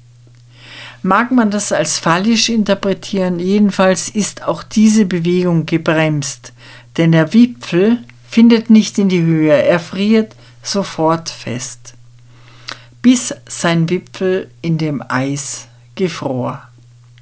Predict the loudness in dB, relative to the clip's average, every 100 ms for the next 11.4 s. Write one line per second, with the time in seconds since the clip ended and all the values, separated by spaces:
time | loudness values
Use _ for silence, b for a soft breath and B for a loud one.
0 | -20 B B B B B B B B B
1 | 4 4 -2 0 2 4 0 2 2 2
2 | 2 4 4 4 2 2 4 4 4 -2
3 | 0 0 2 2 2 0 2 2 2 -2
4 | -4 -6 -12 -4 2 2 2 -2 0 2
5 | 0 -2 -4 B B B B -2 2 2
6 | 4 6 6 6 4 2 0 4 2 2
7 | -2 -2 -4 -2 -4 -4 -2 0 0 0
8 | 2 2 4 4 2 -2 -6 -6 -4 0
9 | 0 2 2 4 2 0 0 2 4 4
10 | 2 0 -2 -2 -6 -6 -8 -6 -6 -4
11 | -4 -6 -8 -14